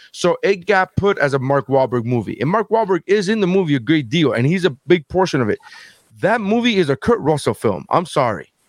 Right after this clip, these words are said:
But Kurt Russell plays a higher ranking character that, than Mark Wahlberg and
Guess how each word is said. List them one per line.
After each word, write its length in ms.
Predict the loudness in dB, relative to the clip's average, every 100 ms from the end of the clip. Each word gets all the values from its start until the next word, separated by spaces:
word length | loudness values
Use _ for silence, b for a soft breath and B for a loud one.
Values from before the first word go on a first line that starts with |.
| B B -8
But 120 | -6
Kurt 200 | -2 0
Russell 280 | 0 0 0
plays 440 | 0 0 2 0 0
a 120 | -4
higher 340 | -2 -2 0 0
ranking 400 | 0 0 -2 0
character 640 | 0 0 0 0 0 0 -2
that, 340 | 0 0 0 -4
than 400 | 0 2 2 0
Mark 220 | 0 0
Wahlberg 460 | 0 0 0 -2 -4 _
and 520 | -2 0 0 -2 -4